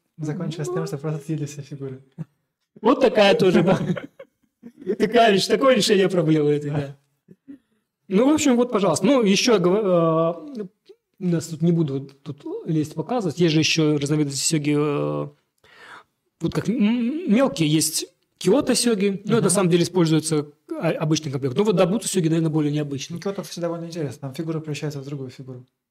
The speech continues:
Speaker 1: Ну, это такая немножко
Speaker 2: Ну, в общем, я к тому, что мало того, что вот, наверное, сёги оказывают влияние вот на ту игру, которую мы рассматривали из ани-, из аниме, необычная, но явно есть влияние сёги. Вот коридор,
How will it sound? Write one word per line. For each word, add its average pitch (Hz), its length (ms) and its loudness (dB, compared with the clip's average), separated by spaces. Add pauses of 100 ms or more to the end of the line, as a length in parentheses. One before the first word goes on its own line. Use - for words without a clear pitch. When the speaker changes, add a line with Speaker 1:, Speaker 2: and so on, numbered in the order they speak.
(140)
Speaker 1:
Ну, 147 100 -14
это 147 240 -10
такая 139 260 -8
немножко 139 380 -10 (400)
Speaker 2:
Ну, 269 240 6
в 208 60 6
общем, 247 260 4
я 226 180 4
к 233 80 -4
тому, 254 280 6
что 196 180 0
мало 214 240 4
того, 214 160 0
что 190 180 -2
вот, 185 160 -2
наверное, 175 320 4
сёги 165 260 2
оказывают 160 380 0
влияние 156 400 2
вот 147 180 0
на 151 100 0
ту 165 220 4
игру, 160 220 4
которую 147 300 2
мы 147 80 2
рассматривали 143 560 -2
из 143 200 -4
ани-, 147 180 0
из 165 220 -4
аниме, 208 380 0 (320)
необычная, 160 680 0
но 170 240 -2
явно 160 360 4
есть 151 240 2
влияние 147 360 0
сёги. 135 460 -6
Вот 185 180 2
коридор, 202 520 4